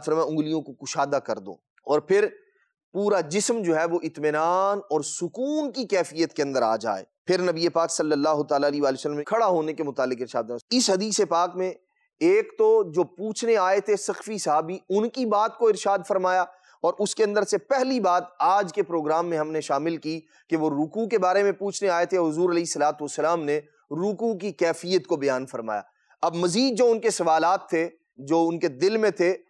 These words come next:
ابھی پوچھے نہیں، نبی پاک علیہ الصلوۃ والسلام ان کے سوالات بھی بتا رہے ہیں، جوابات بھی ارشاد فرما رہے ہیں، اور جو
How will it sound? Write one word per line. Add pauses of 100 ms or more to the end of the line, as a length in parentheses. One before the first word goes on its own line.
(200)
ابھی
پوچھے
نہیں، (420)
نبی
پاک
علیہ
الصلوۃ
والسلام
ان
کے
سوالات
بھی
بتا
رہے
ہیں، (320)
جوابات
بھی
ارشاد (100)
فرما
رہے
ہیں، (320)
اور
جو